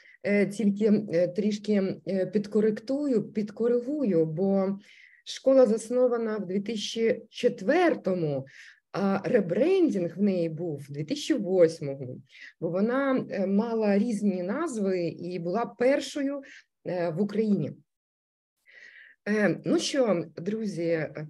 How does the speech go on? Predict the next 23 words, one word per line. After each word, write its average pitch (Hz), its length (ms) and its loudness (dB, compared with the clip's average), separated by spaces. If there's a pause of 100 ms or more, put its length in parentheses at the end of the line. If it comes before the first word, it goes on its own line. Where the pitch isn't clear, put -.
(120)
по-перше, 247 680 0
хочу 214 320 -2
дуже 180 440 -2
подякувати 175 880 -4 (320)
I 220 100 0
C 214 460 2
F 370 40 -2 (100)
спільноті, 233 920 4 (440)
е, 202 280 6
тільки 226 500 0
що. 180 440 4 (420)
Я, 277 520 6 (100)
е, 220 400 2 (140)
українською 226 640 0
мовою, 254 540 4
ви, 190 300 0 (220)
ну, 226 100 -6
багато 208 440 -2
хто 180 580 0
мене 185 260 -2
знає 269 380 0
тут, 247 440 -6 (100)
і 185 480 -2